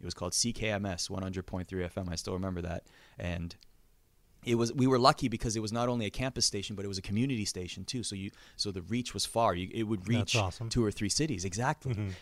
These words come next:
Speaker 1: And I was getting this invaluable experience that I didn't really even realize at the
Speaker 2: Yeah,
Speaker 1: time.
Speaker 2: you never know at the time, like, oh, just hanging out and goofing off. Like, no, no, no, this is <laughs> broadcasting.
Speaker 1: I was, I was happy
Speaker 2: <laughs>
Speaker 1: to alphabetize their tapes. I was happy
Speaker 2: Yeah.
Speaker 1: to fill in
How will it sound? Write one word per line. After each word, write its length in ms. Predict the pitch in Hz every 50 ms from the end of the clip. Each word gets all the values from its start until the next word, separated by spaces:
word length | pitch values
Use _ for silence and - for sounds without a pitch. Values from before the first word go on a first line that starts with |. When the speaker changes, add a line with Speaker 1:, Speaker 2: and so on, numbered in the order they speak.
| -
Speaker 1:
And 140 | - 113 113
I 60 | 110
was 100 | 110 107
getting 220 | 95 123 127 127 117
this 120 | 107 107
invaluable 520 | 117 104 92 101 98 110 113 110 104 104
experience 500 | 95 - - - - 120 127 123 101 -
that 60 | - 98
I 60 | 98 101
didn't 160 | 110 110 101
really 200 | 101 101 101 98
even 260 | 101 98 101 98 95
realize 480 | 92 113 135 139 110 98 95 87 87 90
at 80 | -
the 80 | - -
Speaker 2:
Yeah, 80 | 214 214
Speaker 1:
time. 60 | 175
Speaker 2:
you 80 | 160 165
never 180 | 180 175 180
know 180 | 175 180 175 165
at 100 | 151 -
the 40 | 147
time, 320 | - - 143 147 139 127
like, 180 | 120 113 113 -
oh, 140 | 151 151
just 220 | 131 107 101 - -
hanging 240 | - 123 120 117 120
out 260 | 117 117 113 113 113
and 100 | 107 104
goofing 260 | 113 110 95 107 113
off. 180 | 117 120 107 98
Like, 180 | 101 98 92
no, 100 | 113 143 156
no, 60 | 165
no, 200 | 165 165 131 104
this 200 | 98 107 - -
is 240 | 113 107 101 - - - -
<laughs> 120 | - - -
broadcasting. 720 | - 104 107 123 151 165 - - 117 - - - - - - - 220 160 143
Speaker 1:
I 120 | - 139
was, 180 | 151 156 139 -
I 160 | 127 139 156
was 160 | 165 165 -
happy 360 | - 226 151 139 175 170 151
Speaker 2:
<laughs> 0 |
Speaker 1:
to 120 | 135 127 -
alphabetize 800 | 90 113 131 - - 131 110 117 113 - 127 117 113 113 104
their 120 | 101 101 98
tapes. 460 | - - - 123 135 135 131 - 113
I 80 | 110
was 160 | 107 110 104 -
happy 220 | 110 107 107 107 98 92
Speaker 2:
Yeah. 60 | 90
Speaker 1:
to 100 | 92 113
fill 300 | 101 - - 123 117 110
in 260 | 104 110 113 117 110